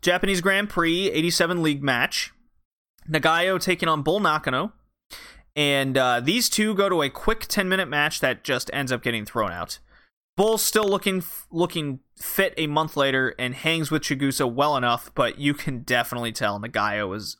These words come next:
another level, and Bull Nakano, it just isn't quite there yet, but they don't wanna beat her, right?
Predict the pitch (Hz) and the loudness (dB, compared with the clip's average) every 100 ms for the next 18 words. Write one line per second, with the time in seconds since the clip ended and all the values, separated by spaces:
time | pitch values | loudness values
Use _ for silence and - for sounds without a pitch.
0 | - 120 113 113 113 107 117 143 - 127 | -6 -4 -4 -4 -2 -2 -2 -4 -6 -10
1 | 110 120 _ _ _ _ _ _ _ - | -10 -14 _ _ _ _ _ _ _ 0
2 | 143 139 139 151 147 143 147 - 127 87 | 0 2 0 2 2 2 0 0 -2 -2
3 | 135 143 - - 156 156 147 170 151 151 | -2 -4 -4 -2 0 0 -2 -2 0 2
4 | 156 170 190 - 143 123 127 127 123 120 | 2 2 0 -4 -6 -4 -2 -2 0 -2
5 | 120 104 - - - _ _ _ _ _ | -4 -10 -12 -20 -20 _ _ _ _ _
6 | _ _ 101 107 | _ _ -10 -8